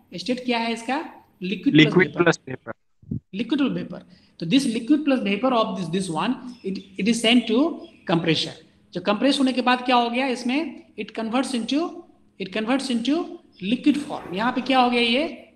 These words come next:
Speaker 1: Pure liquid form में आ गया। अब liquid form में जब यहाँ पे आने के बाद,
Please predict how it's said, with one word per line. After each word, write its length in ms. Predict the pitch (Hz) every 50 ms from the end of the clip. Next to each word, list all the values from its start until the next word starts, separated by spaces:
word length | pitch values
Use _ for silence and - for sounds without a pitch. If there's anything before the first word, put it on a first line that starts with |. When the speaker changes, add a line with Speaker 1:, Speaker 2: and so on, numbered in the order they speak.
| _ _
Speaker 1:
Pure 240 | - 240 277 285 254
liquid 260 | 254 247 254 254 -
form 260 | - - 226 208 190
में 80 | 180 160
आ 60 | 143
गया। 180 | 139 - - - - _ _ _ _ _ _ _ _ _ _ _ _ _ _ _ _ _ _ _ _ _ _ _ _ _ _ _ _ _ _ _ _
अब 100 | 196 190
liquid 260 | 214 233 - 311 294
form 260 | - - 247 233 240 247
में 100 | 269 247
जब 180 | 240 226 202
यहाँ 240 | 202 196 196 190 196
पे 100 | 196 202
आने 240 | - 180 185 185 180
के 100 | 180 165
बाद, 360 | - 156 165 196 247 269 -